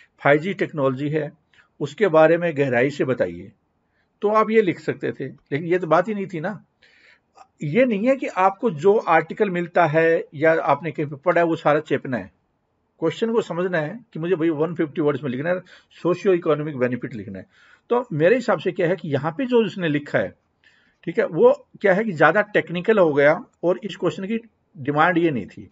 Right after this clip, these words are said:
इस क्वेश्चन की डिमांड नहीं, नहीं थी। ये देखो एमएमटीसी के बारे में बार-बार बता रहा है, Internet of Things की बात करें, "These broad areas provides plenty of early," देखो एग्जामिनर तुरंत नीचे चला जाएगा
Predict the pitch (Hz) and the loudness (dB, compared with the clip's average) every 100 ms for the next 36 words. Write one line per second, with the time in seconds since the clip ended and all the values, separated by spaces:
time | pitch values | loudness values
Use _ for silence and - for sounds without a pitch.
0 | _ _ _ _ _ _ _ 180 196 220 | _ _ _ _ _ _ _ -10 -4 -2
1 | 185 208 165 156 160 151 151 156 135 135 | -2 -4 -4 0 2 0 -4 -4 -2 -4
2 | 147 196 185 165 185 - 156 170 170 165 | -4 -2 0 0 -2 -2 -2 -2 -6 -6
3 | 151 202 160 135 151 156 117 123 131 147 | -8 -4 2 4 4 0 2 2 4 2
4 | 135 131 120 113 113 113 _ _ _ _ | 0 0 2 2 -2 -8 _ _ _ _
5 | 170 180 202 214 202 185 - 170 147 165 | -8 -6 -2 0 0 0 -2 -8 -4 2
6 | 143 147 139 131 190 190 143 156 175 - | 2 2 -2 -2 -4 -4 0 0 0 -2
7 | 143 156 165 165 147 139 156 - - 147 | 0 2 0 -2 2 4 2 -6 -4 -2
8 | 156 160 202 - 156 156 147 131 151 165 | -2 -4 -8 -2 -2 2 0 0 -2 0
9 | 165 226 170 175 156 135 165 185 226 226 | 4 4 2 -4 -4 0 0 2 0 0
10 | 202 214 185 170 175 147 120 104 101 90 | -2 -4 -6 -4 -2 0 0 0 -4 -8